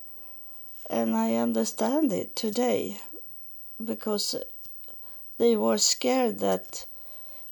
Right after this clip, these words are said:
people should know they were Jewish, from,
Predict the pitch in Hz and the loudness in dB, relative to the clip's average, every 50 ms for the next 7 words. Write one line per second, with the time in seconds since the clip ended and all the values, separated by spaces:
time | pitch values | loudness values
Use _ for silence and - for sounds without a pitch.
0 | - - 240 220 202 - - 196 190 190 - - - 208 196 202 202 208 226 247 | -4 0 2 2 2 2 0 0 0 2 2 2 2 2 2 2 4 4 4 4
1 | 220 190 196 185 190 190 - 196 196 202 196 190 185 196 208 - - - - - | 4 2 2 2 2 2 0 0 -2 -2 0 0 -2 -2 -4 -6 -10 -14 -14 -14
2 | - - - - - - - - - - 202 233 262 254 214 - - - - - | -14 -14 -14 -14 -14 -16 -16 -10 -2 2 4 4 6 4 4 2 0 0 -2 -2
3 | - - - - - - - - - - - - - - - - - - - - | -2 -2 -4 -6 -10 -14 -14 -14 -14 -14 -14 -14 -14 -14 -14 -14 -14 -14 -14 -12
4 | - - 240 - | -6 -4 -4 -4